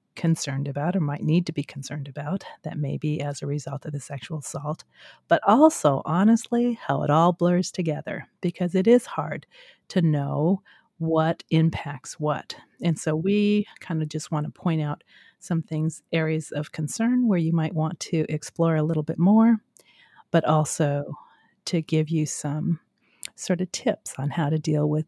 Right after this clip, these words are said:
some of the normal teenage stuff that comes up. And we love the adolescent years, honestly. The teenage years, I think people feel challenged by.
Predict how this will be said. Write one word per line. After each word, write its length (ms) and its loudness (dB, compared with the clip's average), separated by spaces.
some 220 -2
of 60 0
the 100 2
normal 540 4
teenage 480 0
stuff 520 -8
that 200 -12
comes 340 -8
up. 260 -10
And 240 10
we 560 6
love 840 4
the 120 -2
adolescent 600 -4
years, 340 -10
honestly. 720 0
The 380 0
teenage 500 4
years, 240 6
I 80 6
think 300 2
people 540 4
feel 340 4
challenged 580 4
by. 380 -4